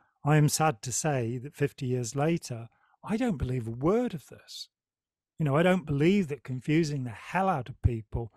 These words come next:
is useful for them. And <clears throat> I have terrible doubts about the Zen Buddhist community. They've all, every sect, Soto, Obaku, Rinzai, they've all apologized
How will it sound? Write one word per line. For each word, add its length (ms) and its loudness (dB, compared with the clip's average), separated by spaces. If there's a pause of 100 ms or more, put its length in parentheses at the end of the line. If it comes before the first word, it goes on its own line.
(280)
is 200 -4
useful 460 2
for 300 -8
them. 260 -12 (420)
And 360 4 (160)
<clears throat> 180 -4 (800)
I 60 2
have 220 2
terrible 500 0
doubts 400 -8
about 240 -2
the 80 -6
Zen 260 2
Buddhist 300 -2
community. 640 0
They've 280 -4
all, 480 2 (160)
every 560 -8
sect, 440 -12
Soto, 600 -6
Obaku, 500 -6 (320)
Rinzai, 460 -2 (200)
they've 220 -4 (100)
all 460 6
apologized 920 -4